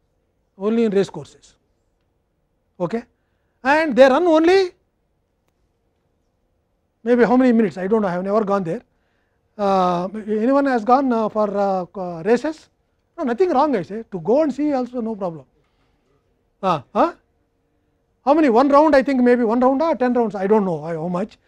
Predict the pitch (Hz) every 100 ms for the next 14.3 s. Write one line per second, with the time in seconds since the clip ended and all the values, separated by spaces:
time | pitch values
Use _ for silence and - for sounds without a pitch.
0 | _ 320 262 233 339 302 392 285 302 -
1 | _ 269 269 285 294 262 247 247 233 233
2 | 220 220 247 202 196 226 214 156 147 131
3 | _ _ _ _ _ _ _ - 220 220
4 | 302 320 226 262 254 262 247 220 196 202
5 | 220 226 208 220 294 _ _ _ _ _
6 | _ _ 151 175 175 160 - _ _ _
7 | _ _ _ _ _ _ _ _ 151 247
8 | 220 208 202 185 170 - 202 165 _ _
9 | _ _ _ _ 170 170 170 151 180 160
10 | 202 202 185 196 190 190 _ _ 214 294
11 | 330 285 190 156 139 113 _ _ _ _
12 | _ _ _ - 254 208 262 254 _ _
13 | 226 247 269 269 302 262 240 214 196 185
14 | 175 165 160